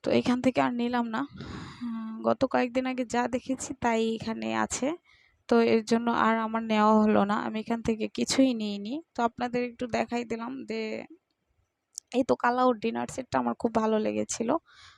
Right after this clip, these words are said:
আর এখান থেকে কিছু চকলেট নিয়েছি, আর বিস্কিটের প্যাকেট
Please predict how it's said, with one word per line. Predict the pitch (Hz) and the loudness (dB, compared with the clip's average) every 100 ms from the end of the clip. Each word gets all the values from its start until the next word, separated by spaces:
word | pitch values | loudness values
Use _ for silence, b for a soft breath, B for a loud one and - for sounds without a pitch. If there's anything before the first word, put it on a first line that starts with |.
| - | -4
আর | - | 0
এখান | 233 247 240 | 0 0 -4
থেকে | 247 233 | -6 -8
কিছু | - 240 247 | -8 -6 -4
চকলেট | - 233 - 233 - | 0 0 -2 -8 -8
নিয়েছি, | 233 226 226 - 277 381 - b b b - 214 | -8 -6 -6 -6 -4 -6 -8 b b b -8 0
আর | 208 208 202 202 202 - _ _ _ _ _ _ _ _ _ _ _ _ | 0 0 -2 -4 -8 -12 _ _ _ _ _ _ _ _ _ _ _ _
বিস্কিটের | 233 - 254 - 269 | -18 -8 -4 2 2
প্যাকেট | 247 233 233 | 2 0 -2